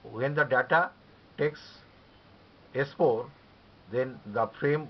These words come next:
becomes, then, then the token becomes free, free of data. Then S four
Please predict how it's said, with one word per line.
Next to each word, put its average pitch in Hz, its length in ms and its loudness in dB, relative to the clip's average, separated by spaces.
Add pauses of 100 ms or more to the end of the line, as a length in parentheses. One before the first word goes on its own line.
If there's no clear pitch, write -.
becomes, 123 380 -2 (240)
then, 113 160 -4
then 135 160 0
the 135 80 6
token 139 400 0
becomes 135 340 0 (140)
free, 143 240 -4 (120)
free 156 160 -2
of 151 160 6
data. 110 320 0 (680)
Then 165 300 0 (280)
S 123 220 -4
four 170 240 4